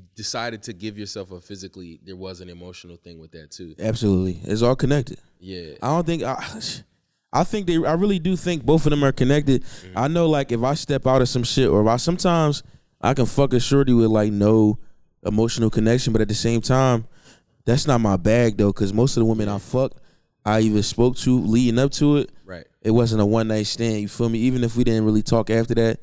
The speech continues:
Speaker 1: Right.
Speaker 2: it was like a sexy build up type shit.
Speaker 1: Yeah.
Speaker 2: So it's like, it is a commotion, a commotional,
Speaker 1: A commotional,
Speaker 2: commotional
Speaker 1: listen,
Speaker 2: connection.
Speaker 1: it is a commotional,
Speaker 2: It's, <laughs>
Speaker 1: yeah.
Speaker 2: it's an emotional connection with me,
Speaker 1: Mm-hmm.
Speaker 2: but I feel like, you know, I, I, I knew somebody that was in a poly relationship,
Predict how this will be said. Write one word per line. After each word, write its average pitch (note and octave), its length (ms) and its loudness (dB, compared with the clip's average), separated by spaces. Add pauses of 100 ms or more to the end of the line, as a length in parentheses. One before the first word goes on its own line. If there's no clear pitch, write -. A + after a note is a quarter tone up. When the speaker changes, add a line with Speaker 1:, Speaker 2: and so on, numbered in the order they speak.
(160)
Speaker 1:
Right. F2+ 260 -20
Speaker 2:
it G#2+ 120 -8
was G#2 160 -4
like G2+ 160 -4
a G#2 80 0
sexy A2 480 0
build A#2 360 4
up E2+ 140 0
type - 240 -4
shit. - 260 -10 (280)
Speaker 1:
Yeah. F#2+ 180 -14
Speaker 2:
So A#2 160 0
it's G#2+ 120 0
like, G#2 280 -4
it B2+ 160 2
is D3 160 2
a B2 60 2
commotion, A#2 480 0
a - 20 -4
commotional, F2+ 800 -4
Speaker 1:
A F2+ 40 -20
commotional, F#2+ 360 -20
Speaker 2:
commotional A2 400 -4
Speaker 1:
listen, G#2 160 -4
Speaker 2:
connection. A2 260 -4
Speaker 1:
it B2+ 60 -4
is C3 80 -8
a A2+ 40 -12
commotional, G#2 360 -8
Speaker 2:
It's, C3 200 -2
<laughs> G3 200 -2
Speaker 1:
yeah. G#2 440 -4
Speaker 2:
it's F3+ 140 -2
an D3+ 80 2
emotional C#3 420 0
connection C3 460 2
with B2 80 4
me, C3+ 120 2
Speaker 1:
Mm-hmm. C3 80 -2
Speaker 2:
but A#2+ 100 0
I B2 100 0
feel C3+ 240 -4
like, B2 260 -2 (1000)
you C#3+ 180 2
know, C3+ 100 4
I, C3 160 4
I, A#2 220 -6
I - 40 -4
knew D3+ 120 -2
somebody C3+ 300 0
that B2 60 4
was A#2 100 0
in A2 60 0
a G#2+ 40 -2
poly D3 320 2
relationship, G#2+ 600 -2